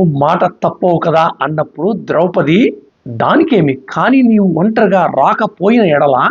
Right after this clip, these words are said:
నేనొక్క క్షణమైనా అక్కడ నిలబడలేను సుమా. ఇంకొక విషయం, మనిద్దరం ఇక్కడ ఎక్కువసేపు మాట్లాడుకోవటం భావ్యం కాదు, ఎవరైనా చూస్తే అనుమానించగలరు. ఇంక నువ్వు వెళ్ళవలసింది, నేను కూడా వెళ్ళిపోతాను, నాకు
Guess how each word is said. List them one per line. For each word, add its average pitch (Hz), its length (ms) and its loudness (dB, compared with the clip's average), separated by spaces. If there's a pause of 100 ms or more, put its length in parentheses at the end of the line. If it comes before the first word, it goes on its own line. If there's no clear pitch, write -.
(420)
నేనొక్క 185 500 -2
క్షణమైనా 226 600 0
అక్కడ 196 280 -2
నిలబడలేను 165 600 0
సుమా. 147 300 -2 (460)
ఇంకొక 185 420 2
విషయం, 156 380 0 (340)
మనిద్దరం 185 460 2
ఇక్కడ 175 240 0
ఎక్కువసేపు 185 600 0
మాట్లాడుకోవటం 165 920 -2
భావ్యం 151 400 -2
కాదు, 120 320 -4 (400)
ఎవరైనా 160 400 2 (180)
చూస్తే - 240 -6
అనుమానించగలరు. 139 920 -2 (380)
ఇంక 127 180 -6
నువ్వు 127 220 0 (240)
వెళ్ళవలసింది, 127 720 -2 (440)
నేను 156 300 0
కూడా 151 180 0
వెళ్ళిపోతాను, 147 760 -2
నాకు 151 320 -4